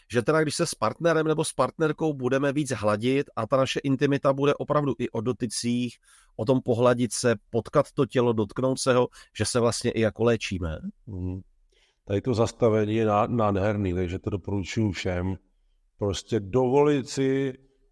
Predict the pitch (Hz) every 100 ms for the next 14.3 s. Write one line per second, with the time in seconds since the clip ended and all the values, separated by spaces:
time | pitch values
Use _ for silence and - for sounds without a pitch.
0 | _ 110 107 113 - 113 - - 123 107
1 | - - 123 120 - 123 131 104 92 101
2 | 104 113 117 120 110 104 107 104 - 123
3 | 104 _ _ _ _ _ _ 98 98 -
4 | 120 123 98 90 95 110 123 104 104 131
5 | 131 127 123 120 - 113 117 104 110 120
6 | 113 110 127 104 98 104 117 131 _ _
7 | - - 104 104 104 110 - 110 - 113
8 | 107 110 110 _ _ _ _ - 104 95
9 | - - 110 110 95 95 107 113 110 107
10 | - 104 - - - 107 - - 101 107
11 | 110 110 120 - _ _ _ _ - -
12 | 110 107 98 104 - 107 - 110 - 113
13 | 107 107 101 101 - 98 - 104 107 110
14 | 110 104